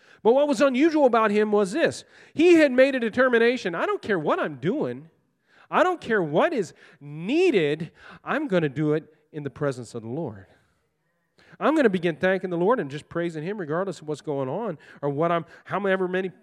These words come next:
potatoes I'm peeling or pots I'm washing. I'm gonna thank Him." And, and he began to so be engulfed by the presence of God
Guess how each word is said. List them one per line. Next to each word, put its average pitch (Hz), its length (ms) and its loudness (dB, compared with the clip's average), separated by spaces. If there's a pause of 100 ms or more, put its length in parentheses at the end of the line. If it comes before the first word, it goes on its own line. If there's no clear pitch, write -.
(360)
potatoes 202 460 -4
I'm 202 140 -4
peeling 208 320 0
or 180 80 -2
pots 196 340 -2
I'm 202 120 -4
washing. 202 360 -4 (280)
I'm 220 180 2
gonna 233 180 4
thank 254 280 0
Him." - 40 -20 (200)
And, 202 180 2 (180)
and 196 140 0
he 262 180 4
began 240 460 2 (240)
to 214 100 -6
so 277 840 6 (100)
be 240 120 -2
engulfed 220 480 8 (220)
by 202 140 6
the 190 60 0
presence 226 340 2
of 202 80 -2
God 226 320 2